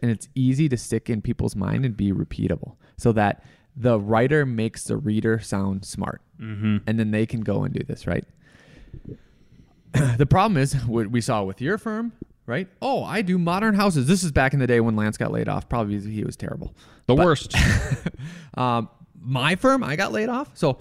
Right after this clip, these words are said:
Speaker 1: "Hey, I, we only do houses for rich clienteles. Hey, I only do, uh, master plans for huge multi-billion dollar developers," right? "Oh, <clears throat> Missy Brown, I only do remodels," right? <clears throat>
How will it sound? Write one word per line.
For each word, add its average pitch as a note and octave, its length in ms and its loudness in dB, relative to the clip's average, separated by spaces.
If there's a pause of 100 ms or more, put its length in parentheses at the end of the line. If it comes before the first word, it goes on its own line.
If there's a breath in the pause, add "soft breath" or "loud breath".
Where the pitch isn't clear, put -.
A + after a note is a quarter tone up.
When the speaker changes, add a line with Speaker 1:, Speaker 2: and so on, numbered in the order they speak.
(260 soft breath)
Speaker 1:
"Hey, C#4 160 2
I, F#3 140 2
we A3 200 2
only G3 220 0
do G#3+ 260 -2 (120)
houses G#3+ 500 0
for F#3+ 180 4
rich D3 320 2
clienteles. G#3+ 680 -6 (440 soft breath)
Hey, C#4 360 2 (140)
I C4 160 0
only G#3+ 280 2
do, F3 500 0
uh, B2+ 220 -2 (800)
master G3+ 420 0
plans D3+ 460 0 (180 soft breath)
for E3 220 2
huge A3+ 640 2 (100)
multi-billion G3+ 920 2
dollar A3 360 0
developers," G#3+ 760 -2 (100)
right? G3 260 -2 (1120)
"Oh, A#3 380 2 (380 soft breath)
<clears throat> - 400 -12
Missy D#3 240 2
Brown, A#3 260 2
I D3+ 80 4
only D#3+ 260 4
do F#3 280 4
remodels," D#3+ 640 -2
right? F3+ 300 0
<clears throat> - 40 -20